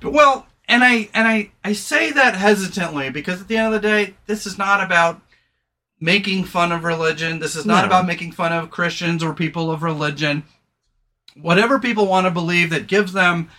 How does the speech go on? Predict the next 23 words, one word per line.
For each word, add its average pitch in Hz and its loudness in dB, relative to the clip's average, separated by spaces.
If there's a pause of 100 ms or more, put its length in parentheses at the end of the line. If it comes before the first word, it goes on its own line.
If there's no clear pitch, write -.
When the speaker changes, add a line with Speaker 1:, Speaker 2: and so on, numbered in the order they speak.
(280)
Speaker 1:
comfort 254 2 (120)
and 127 -6
love 170 2
and 135 -10
joy 180 4
and, 123 -4 (380)
uh, 135 -4
strength 233 2
and 139 -6
bravery 165 0
in 139 -6
their 139 -4
life, 139 2
I 214 0
am 214 0
all 165 0
for 147 0
it. 82 -8 (840)
Speaker 2:
Yeah. 254 4
Speaker 1:
But 226 4 (200)
that 190 2
being 196 -4
said 226 2